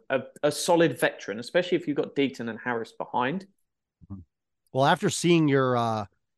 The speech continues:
Speaker 2: your list of available guards in the draft, I think that that might not be a bad idea to bring him back. How many guards qualified for the Jack Duffin dra-, draft board?
Speaker 1: I think it was three, and just, that's just 'cause one of them we don't know his age. Um,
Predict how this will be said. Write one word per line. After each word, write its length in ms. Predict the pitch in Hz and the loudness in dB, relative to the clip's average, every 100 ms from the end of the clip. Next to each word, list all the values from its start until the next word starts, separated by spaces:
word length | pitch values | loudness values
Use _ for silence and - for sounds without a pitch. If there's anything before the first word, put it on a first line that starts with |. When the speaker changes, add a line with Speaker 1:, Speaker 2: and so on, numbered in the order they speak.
| - | -2
Speaker 2:
your 160 | 131 | 0
list 300 | 127 147 139 | 4 4 2
of 100 | 127 | 0
available 440 | 120 127 131 117 110 | 0 2 2 2 0
guards 300 | 117 120 104 | 0 -2 -4
in 80 | |
the 60 | 104 | -8
draft, 580 | 95 117 127 92 - _ _ _ - | -6 -2 -2 -2 -8 _ _ _ -12
I 80 | 113 | -8
think 280 | 143 123 | -4 -4
that 200 | 120 117 104 | -4 -6 -6
that 120 | 123 | -6
might 180 | 127 131 | -2 0
not 140 | 135 | 0
be 80 | 131 | 0
a 60 | 117 | 0
bad 200 | 135 123 | 0 0
idea 260 | 113 123 | 0 -2
to 80 | 117 | -2
bring 180 | 95 104 | -4 -8
him 80 | 98 | -6
back. 300 | 98 92 - - - | -8 -10 -14 -12 0
How 120 | 180 | 4
many 140 | 220 | 4
guards 400 | 190 185 202 202 | 4 4 4 2
qualified 640 | - 202 208 196 202 196 180 | -2 4 4 4 4 4 2
for 80 | 180 | -2
the 80 | |
Jack 260 | 135 175 170 | 0 0 0
Duffin 240 | 185 170 | 0 0
dra-, 280 | 160 180 180 | 0 2 2
draft 280 | 160 170 165 | 0 0 0
board? 180 | 190 175 | -2 -6
Speaker 1:
I 800 | - _ _ _ _ _ _ - | -10 _ _ _ _ _ _ -10
think 220 | 143 151 | -8 -6
it 80 | - | -8
was 100 | - | -12
three, 520 | _ - 127 131 151 | _ -4 2 2 2
and 280 | 131 127 127 | -2 -8 -8
just, 180 | 127 | -6
that's 200 | 135 131 | -4 -6
just 160 | - - | -8 -12
'cause 80 | 123 | -10
one 220 | 120 127 | -4 -4
of 80 | 120 | -2
them 100 | 120 | -4
we 80 | 117 | -4
don't 240 | 117 117 | -2 -2
know 120 | 120 | -4
his 140 | 110 110 | -6 -2
age. 380 | 110 147 165 - _ _ _ - | -2 -2 -6 -16 _ _ _ -14
Um, 400 | - 107 107 107 | -10 -8 -8 -12